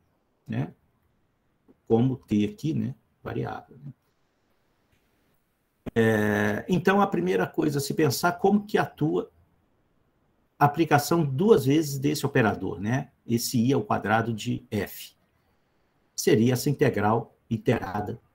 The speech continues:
dada dessa forma aqui. L ao cubo seria três integrais, né? Essas integrais iteradas, f, dessa maneira que aqui está. E assim por diante.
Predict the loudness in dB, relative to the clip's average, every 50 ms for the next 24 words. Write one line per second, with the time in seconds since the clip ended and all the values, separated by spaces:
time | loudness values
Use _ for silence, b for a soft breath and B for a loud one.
0 | _ _ 0 0 0 0 0 -4 -4 -6 -6 -10 -10 -8 -8 -6 -4 -6 -8 -8
1 | -10 -16 -20 -20 _ _ _ _ _ _ _ _ _ _ _ 6 6 6 8 6
2 | 4 2 0 0 0 0 0 -2 -6 -12 _ _ _ _ _ _ _ _ -6 -2
3 | -2 0 0 0 -2 -2 -4 -8 _ _ _ _ _ _ _ 4 6 6 6 6
4 | 4 2 2 2 0 -2 -2 -2 0 0 0 0 0 -2 -2 -4 -4 -6 -10 _
5 | _ _ _ _ _ _ -20 -16 -14 -10 -6 -4 -4 -4 -4 -4 -4 -8 -8 -10
6 | -4 0 0 2 2 2 0 -2 -4 -6 -10 -14 b b b -4 -2 -2 -2 -2
7 | -10 -20 -20 -18 -20 -18 -14 -6 -4 -4 -4 -6 -10 -18 -20 -20 _ _ _ _
8 | _ _ _ _ _ _ _ _ _ _ _ -6 -4 -4 -2 0 0 0 0 -2
9 | -4 -8 -6 -4 -6 -6 -6 -8 -12 -12 -8 -8 -8 -8 -10 -16 _ _ _ _
10 | _ _ _ _ _ _ _ _ _ _ -20 _ -20 _ _ _ 2 4 4 4
11 | 6 4 4 4 4 0 0 0 -2 -2 -4